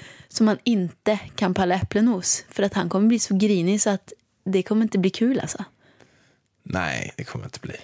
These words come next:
Speaker 1: Jo.
Speaker 2: Nej. Jag kommer inte bry mig om de där som tar
Speaker 1: Oj,
Speaker 2: äpplena.
Speaker 1: oj, oj, oj.
Speaker 2: Jag kommer inte bry mig om det.
Speaker 1: Nej,
Speaker 2: De får ta hur
Speaker 1: men
Speaker 2: mycket
Speaker 1: om,
Speaker 2: äpplen
Speaker 1: om
Speaker 2: de
Speaker 1: de
Speaker 2: vill.
Speaker 1: går segt på gatan, om du ska förbi.
Speaker 2: Det är nog jag som kommer gå segt på
Speaker 1: Du,
Speaker 2: gatan.
Speaker 1: ni ska se, jag ska filma dig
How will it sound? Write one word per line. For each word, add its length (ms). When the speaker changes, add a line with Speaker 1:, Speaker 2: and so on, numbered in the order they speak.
Speaker 1:
Jo. 180
Speaker 2:
Nej. 360
Jag 180
kommer 140
inte 100
bry 360
mig 140
om 80
de 140
där 220
som 180
tar 480
Speaker 1:
Oj, 220
Speaker 2:
äpplena. 280
Speaker 1:
oj, 280
oj, 380
oj. 320
Speaker 2:
Jag 140
kommer 140
inte 120
bry 260
mig 120
om 100
det. 100
Speaker 1:
Nej, 300
Speaker 2:
De 80
får 80
ta 60
hur 100
Speaker 1:
men 100
Speaker 2:
mycket 140
Speaker 1:
om, 60
Speaker 2:
äpplen 260
Speaker 1:
om 80
Speaker 2:
de 40
Speaker 1:
de 100
Speaker 2:
vill. 100
Speaker 1:
går 120
segt 440
på 80
gatan, 580
om 140
du 100
ska 180
förbi. 380
Speaker 2:
Det 140
är 20
nog 140
jag 220
som 140
kommer 160
gå 80
segt 260
på 60
Speaker 1:
Du, 140
Speaker 2:
gatan. 180
Speaker 1:
ni 80
ska 180
se, 340
jag 180
ska 160
filma 540
dig 240